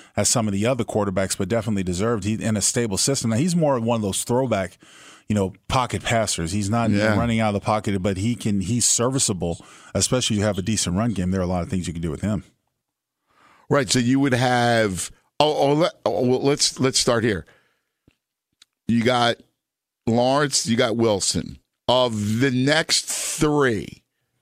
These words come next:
Speaker 2: Fields, Lance,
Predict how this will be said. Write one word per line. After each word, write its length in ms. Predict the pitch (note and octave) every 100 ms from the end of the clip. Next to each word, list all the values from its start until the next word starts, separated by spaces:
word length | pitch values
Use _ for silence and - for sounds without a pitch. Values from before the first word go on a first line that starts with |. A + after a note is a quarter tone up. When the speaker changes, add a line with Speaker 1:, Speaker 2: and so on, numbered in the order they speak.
| _ _ _ _
Speaker 2:
Fields, 1080 | - - C3+ D3 D#3+ F#3 E3+ C#3+ - - - _ _ _ _ _ _ _ _
Lance, 1080 | G#2+ A2+ B2+ C3 A#2 G#2+ G#2 - - - -